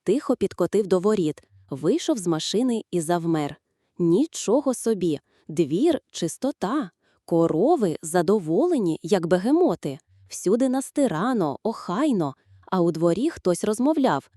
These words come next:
не один, а кілька людей. Саша тихо підійшов до головної хвіртки, він же звик заїжджати збоку для вантажівок.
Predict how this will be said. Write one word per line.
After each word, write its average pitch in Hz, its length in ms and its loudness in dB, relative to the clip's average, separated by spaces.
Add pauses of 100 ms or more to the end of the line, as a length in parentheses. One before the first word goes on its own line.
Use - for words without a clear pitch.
(140)
не 175 180 2
один, 233 440 2 (120)
а 202 120 -2
кілька 208 420 0
людей. 240 460 0 (360)
Саша 262 420 -4
тихо - 320 -2
підійшов 175 480 -2
до 202 100 0
головної 180 520 0
хвіртки, 160 560 -2 (260)
він 294 160 2
же 202 140 0
звик 190 240 0
заїжджати 190 560 0
збоку 202 420 0
для 160 160 0
вантажівок. 170 720 0